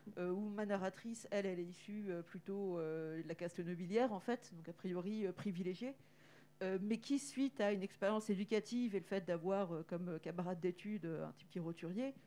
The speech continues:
même si, euh, plutôt classe moyenne supérieure, ça va finalement, euh, la pousser à se poser des questions qu'elle n'était pas censée se, se poser. Euh, rien n'était fait pour qu'elle se les pose. Euh,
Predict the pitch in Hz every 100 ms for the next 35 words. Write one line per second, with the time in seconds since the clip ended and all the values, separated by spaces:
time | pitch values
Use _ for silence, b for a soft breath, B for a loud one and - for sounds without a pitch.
0 | B - 190 175 - 190 180 143 147 147
1 | 147 143 147 - - 170 - 170 170 165
2 | - 175 175 226 262 196 - B B B
3 | B - - 190 196 214 214 185 190 233
4 | 226 185 175 165 175 - 196 180 170 170
5 | 214 - 247 226 180 165 190 220 226 202
6 | 208 - 160 160 160 170 196 277 B B
7 | B B B B 165 170 208 196 196 190
8 | 220 214 165 170 - 156 143 135 226 277
9 | 247 185 - B B B B - 190 185
10 | 180 180 165 160 156 151